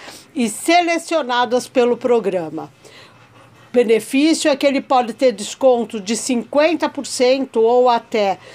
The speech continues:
de setenta por cento sobre o valor devido, dependendo do perfil. O parcelamento também depende da opção selecionada pelo contribuinte,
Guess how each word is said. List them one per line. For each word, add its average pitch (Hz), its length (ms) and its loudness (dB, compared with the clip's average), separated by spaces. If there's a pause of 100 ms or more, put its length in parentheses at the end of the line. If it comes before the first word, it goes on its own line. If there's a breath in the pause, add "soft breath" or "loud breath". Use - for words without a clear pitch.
(220 loud breath)
de 247 220 2
setenta 302 760 -2
por 262 200 -10
cento 262 480 -2
sobre 226 280 -4
o 220 60 -2
valor 208 400 0
devido, 208 680 -2 (260 loud breath)
dependendo 294 840 0
do 269 180 -2
perfil. 214 540 -4 (680 loud breath)
O 208 80 -6
parcelamento 269 920 0
também 262 380 0
depende 269 580 0
da 233 160 0
opção 269 440 -2
selecionada 233 880 0
pelo 240 260 0
contribuinte, 202 920 -4